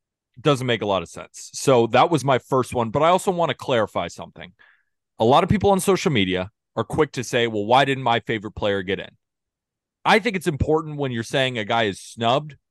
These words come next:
who should they have made it in over, right? Because there are plenty of great American League outfielders and National League outfielders. But are they better than Ronald Acuna?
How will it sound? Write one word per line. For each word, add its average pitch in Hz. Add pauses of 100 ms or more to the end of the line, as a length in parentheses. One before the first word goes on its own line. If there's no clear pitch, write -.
(220)
who 220
should 214
they 190
have 139
made 131
it 131
in 120 (120)
over, 117 (380)
right? 131 (300)
Because 147
there 190
are 170
plenty 247
of 120
great 131
American 127
League 120
outfielders 113
and 98
National 113
League 101
outfielders. 92 (640)
But 120
are 120
they 107
better 117
than 120
Ronald 127
Acuna? 165